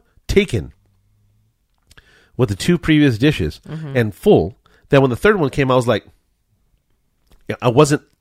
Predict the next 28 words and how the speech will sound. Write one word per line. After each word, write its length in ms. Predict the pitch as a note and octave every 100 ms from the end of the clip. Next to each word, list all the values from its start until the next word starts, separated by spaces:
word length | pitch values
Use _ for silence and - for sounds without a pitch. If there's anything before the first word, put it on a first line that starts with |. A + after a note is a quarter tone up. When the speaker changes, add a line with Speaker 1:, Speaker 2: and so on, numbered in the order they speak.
| _ _
Speaker 1:
famished. 640 | - D#3 C3+ E2+ - - B3+
Speaker 2:
<laughs> 160 | C4+ D4+
Speaker 1:
I 40 |
wasn't 300 | B2 C#3+ C#3
like, 160 | A#2 - -
"Ah, 440 | G3 F#3 D#3+ B2+
this 220 | A#2 D#3+
is 60 | -
g-, 120 | - -
ugh," 420 | F#3+ F#3+ F3 B2+
you 120 | G2+
know 80 | A#2
what 80 | B2+
I 40 |
mean? 80 | D#3+
Speaker 2:
Yeah, 120 | D3
and 140 | - A#3+
that's 180 | C4+ D#4+
more 160 | C#4
my 200 | B3 G#3+
kind 220 | G#3 G#3
of 80 | F#3+
thing. 160 | F#3 D#3+
Like, 200 | D#3 D3+
I 120 | D#3+
like 200 | E3+ F3
that 180 | E3 B2
Speaker 1:
Yeah. 120 | C#3